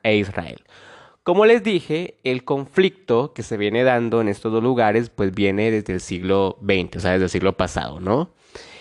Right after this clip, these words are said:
Y más que todo se dio el auge cuando Israel proclamó su independencia, ¿no? En mil novecientos cuarenta y ocho.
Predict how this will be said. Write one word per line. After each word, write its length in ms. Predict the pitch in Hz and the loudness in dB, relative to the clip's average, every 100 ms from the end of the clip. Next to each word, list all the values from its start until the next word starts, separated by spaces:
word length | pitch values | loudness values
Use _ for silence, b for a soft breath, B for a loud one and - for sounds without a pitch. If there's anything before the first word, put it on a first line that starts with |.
| B B - | B B -2
Y 160 | 180 | 0
más 260 | 190 214 - | 4 2 0
que 140 | 254 | -4
todo 300 | - 208 214 | 2 4 4
se 220 | 208 196 | 4 2
dio 380 | 143 143 143 151 | 4 4 6 6
el 140 | 156 143 | 6 4
auge 500 | 143 131 - 151 - | 4 2 -2 -6 -2
cuando 720 | 131 113 110 107 107 104 - | -2 -2 -2 0 2 2 0
Israel 640 | 127 110 110 107 117 156 185 | -4 -2 2 4 4 2 -4
proclamó 440 | 123 120 104 98 | -6 -2 -2 -2
su 120 | - | -4
independencia, 720 | 113 120 107 98 98 87 - 90 | 0 2 2 0 -2 -2 -6 -2
¿no? 220 | 95 127 | 2 2
En 120 | 113 | 2
mil 120 | 101 | 2
novecientos 480 | 104 107 95 92 95 | 4 2 0 -4 -2
cuarenta 340 | 104 101 101 | -2 -2 2
y 60 | 123 | 4
ocho. 320 | 151 - - | 2 0 -14